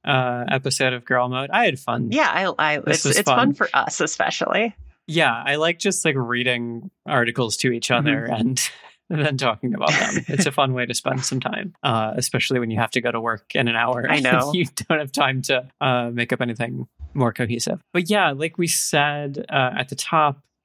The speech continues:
Speaker 1: skipping again next week, but we'll be back in the first week of August. Uh, I will certainly be refreshed and, uh, energized by my new space,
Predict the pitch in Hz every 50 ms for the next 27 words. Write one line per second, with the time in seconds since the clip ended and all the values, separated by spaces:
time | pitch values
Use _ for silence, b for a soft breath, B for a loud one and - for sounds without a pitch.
0 | _ _ - - - - 165 151 170 165 156 151 147 135 139 135 131 127 - -
1 | - - 139 131 - - 135 123 135 131 123 127 127 120 120 123 117 113 110 -
2 | - - - 135 120 117 113 - - - 113 110 - - - - - B B _
3 | _ - 135 120 - 131 - 156 151 151 143 143 139 135 139 - - - - -
4 | _ _ _ _ _ _ _ - 143 127 120 117 117 - 131 123 117 120 117 -
5 | - - 160 156 156 151 135 131 127 117 127 120 120 113 117 120 110 - - -
6 | 147 143 151 147 - - - - - - - 143 135 127 120 117 120 120 117 -
7 | - - 143 131 120 117 117 117 - - 139 139 143 139 131 143 139 135 135 135
8 | 135 131 135 - - - - 131 123 123 120 120 120 120 113 - - - 147 139
9 | 139 135 135 - - - - -